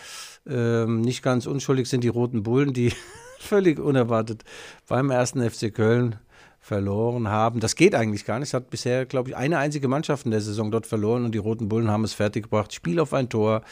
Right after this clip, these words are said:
Es war so eine Art Handballspiel mit einer Mannschaft, die immer den Handball hat und also sie haben vom Strand aus das Meer nicht getroffen, wie man so schön sagt, und Sörloth im Strafraum nur alte Bekannte.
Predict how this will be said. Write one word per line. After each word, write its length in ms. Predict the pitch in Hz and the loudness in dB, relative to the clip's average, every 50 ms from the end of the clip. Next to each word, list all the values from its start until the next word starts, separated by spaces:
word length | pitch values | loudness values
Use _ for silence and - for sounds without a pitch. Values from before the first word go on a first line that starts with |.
| - - - - - | -20 -20 -20 -20 -12
Es 80 | - - | -2 2
war 120 | 127 131 | 4 4
so 60 | 127 135 | 6 6
eine 100 | 127 123 | 4 4
Art 140 | 120 104 | 2 2
Handballspiel 680 | 107 120 143 151 - - 139 135 - - - - 135 127 | 2 0 0 0 2 2 2 2 0 -2 -4 -2 0 0
mit 160 | 127 123 120 - | 0 -2 -2 -4
einer 320 | - - 113 127 139 127 | -4 -4 -2 0 0 0
Mannschaft, 380 | 120 120 127 120 - 123 - - | 0 0 0 -2 -2 -4 -4 -6
die 100 | 120 95 | -4 -2
immer 180 | 131 139 131 | 0 2 2
den 180 | 127 123 110 107 | 2 2 2 2
Handball 400 | 123 160 170 - 113 107 98 98 | 2 0 0 0 -2 0 0 0
hat 220 | 110 123 - - | 0 -2 -2 -2
und 420 | 123 117 107 110 104 104 - - - - - - - - - - - - | -2 -2 -2 -2 -4 -8 -12 -20 -20 -20 -20 -20 -20 -20 -20 -20 -10 -2
also 300 | - 117 135 151 143 151 | 2 4 4 6 4 4
sie 140 | 143 135 139 | 4 4 4
haben 140 | 147 151 | 4 2
vom 260 | 143 - 143 139 135 120 | 0 0 0 0 0 0
Strand 420 | - - - 113 131 170 175 - | -2 -2 -2 0 0 0 -2 -4
aus 240 | 139 143 143 135 - | -4 -2 -2 -2 -4
das 180 | 143 127 - | -4 -4 -2
Meer 220 | - 123 135 156 170 | -2 0 0 2 2
nicht 160 | 160 131 - | 0 -2 -2
getroffen, 340 | - 110 104 113 113 110 110 | -6 -4 -2 -2 -2 0 -2
wie 100 | 110 110 | -2 -2
man 100 | 107 104 | -2 -2
so 100 | 104 110 | -4 -4
schön 260 | 104 - 113 113 117 | -4 -2 -2 -2 0
sagt, 260 | 113 123 123 123 123 123 | 2 2 0 0 0 -2
und 100 | 113 104 | -4 -2
Sörloth 400 | 104 107 110 117 117 120 113 - | 0 2 2 4 2 2 0 -2
im 100 | 107 110 | -4 -8
Strafraum 520 | 101 - - 101 107 107 - 117 110 107 | -8 -4 -2 0 0 0 0 0 0 0
nur 120 | 107 107 90 | 0 0 0
alte 200 | 90 104 101 104 | -2 -2 -2 -4
Bekannte. 520 | - 98 - - 98 104 113 - 113 107 | -6 -4 -2 -2 -2 0 0 0 0 -2